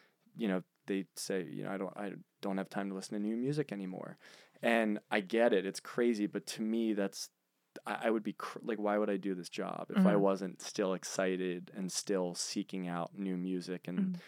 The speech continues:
Speaker 1: that's definitely what fans the passion and the flame and all of that. So I make it a point every, usually every Friday when new releases come out, to just spend two to three hours just, like,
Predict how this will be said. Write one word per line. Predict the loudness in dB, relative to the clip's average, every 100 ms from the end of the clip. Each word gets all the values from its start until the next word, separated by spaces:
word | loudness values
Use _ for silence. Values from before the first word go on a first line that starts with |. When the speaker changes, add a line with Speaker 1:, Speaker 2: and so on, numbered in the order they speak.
| -14 0
Speaker 1:
that's | 2 2 -2 -10 _ -2
definitely | -2 -2 -4 -2 -2 -2 -6 _ _ _ _ -6
what | -4 -4
fans | -4 -2 -2 -2 -6
the | -10
passion | -8 -8 -8 -10 -8
and | -10 -10
the |
flame | -12 -14 -14 -12
and | -12
all | -12 -14
of | -10
that. | -12 -12 -18 -16 -10 0
So | 8 10 10 6 _ _ 2
I | 6
make | 8 8 8
it | 4
a |
point | 4 2 4 4
every, | 6 4 4
usually | 2 4 6
every | 4 4
Friday | 2 2 4 4
when | 2 0
new | 0 0
releases | 0 -2 -6 -10
come | -8 -6
out, | -6 -8 -10
to | -8
just | -8
spend | -4 -4 -4
two | -4
to | -6
three | -6 -6
hours | -4 -4 -6
just, | -10 -8
like, | -8